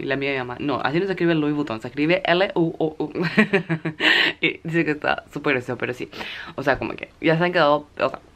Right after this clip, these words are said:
dentro de todo, amigos, o sea, es, ha sido una experiencia horrible que no ha pasado mayores y que mi mamá ha tenido bastante suerte a pesar de que le robaron el iPhone, pero no ha habido ninguna, ah, bueno, no, los,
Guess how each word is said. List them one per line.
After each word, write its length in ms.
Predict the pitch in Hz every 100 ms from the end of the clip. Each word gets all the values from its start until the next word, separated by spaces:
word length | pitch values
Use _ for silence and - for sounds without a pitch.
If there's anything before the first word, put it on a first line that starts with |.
| - -
dentro 260 | 151 156 185
de 80 | 196
todo, 400 | 254 311 294 294
amigos, 320 | 214 208 208
o 80 | 170
sea, 320 | 165 151 -
es, 420 | 147 151 156 - -
ha 120 | 147
sido 220 | 147 147
una 200 | 147 147
experiencia 400 | 147 135 131 135
horrible 320 | 156 202 202
que 180 | 196 151
no 200 | 135 139
ha 60 | 139
pasado 300 | 135 135 131
mayores 580 | 131 139 165 160 170 165
y 120 | 151
que 180 | 143 131
mi 100 | 131
mamá 340 | 131 127 127 -
ha 100 | 131
tenido 320 | 127 123 127
bastante 320 | 135 135 127
suerte 320 | - 135 -
a 60 | 131
pesar 240 | - 135
de 100 | 135
que 80 | 127
le 80 | 127
robaron 340 | 127 123 127
el 80 | 127
iPhone, 280 | 131 - 139 - - - -
pero 160 | 147 135
no 480 | 143 147 151 147
ha 20 | 131
habido 240 | 131 131
ninguna, 640 | 131 123 123 135 131 127 123 127 - - - - -
ah, 280 | 131 123 120
bueno, 180 | 127 -
no, 460 | 123 123 127 135 -
los, 140 | 139